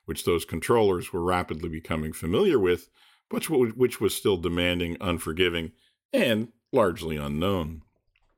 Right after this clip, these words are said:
And so the Flight Operations Directorate personnel were becoming involved much earlier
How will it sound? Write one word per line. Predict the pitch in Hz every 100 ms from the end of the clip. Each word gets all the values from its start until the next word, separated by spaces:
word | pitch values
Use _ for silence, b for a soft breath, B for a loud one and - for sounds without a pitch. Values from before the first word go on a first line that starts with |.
| b b b b -
And | 127
so | 151 131
the |
Flight | 127 151 147
Operations | 120 - 90 80 - 76 78
Directorate | 76 71 - 73 -
personnel | - - - 65 73
were | 110
becoming | 90 80 85 80 78
involved | 76 78 76 76
much | 87 120 127
earlier | 131 156 98 76 - 113